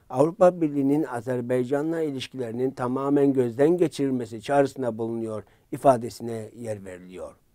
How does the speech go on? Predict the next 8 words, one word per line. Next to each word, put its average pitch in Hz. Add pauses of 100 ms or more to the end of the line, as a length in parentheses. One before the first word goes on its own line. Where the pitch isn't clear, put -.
(420)
Parlamento 196
milletvekilleri 120
Bakü'nün 147
uluslararası 139
yükümlülüklerini 127
ihlal 139
etmesi 143
nedeniyle 113